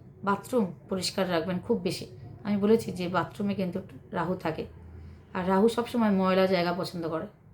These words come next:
নোংরা আবর্জনা এইসব বাড়ির ভেতরে রাখবেন না। রাহুর দোষ না থাকলেও রাহু আপনার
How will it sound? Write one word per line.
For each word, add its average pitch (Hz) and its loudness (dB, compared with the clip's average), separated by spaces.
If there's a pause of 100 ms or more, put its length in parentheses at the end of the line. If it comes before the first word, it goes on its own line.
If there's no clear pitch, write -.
(140)
নোংরা 196 2
আবর্জনা 185 2 (400)
এইসব 214 0 (520)
বাড়ির 202 6
ভেতরে 208 6
রাখবেন 170 2
না। 156 -2 (480)
রাহুর 208 4
দোষ 277 4
না 220 6
থাকলেও 247 4
রাহু 214 6
আপনার 185 2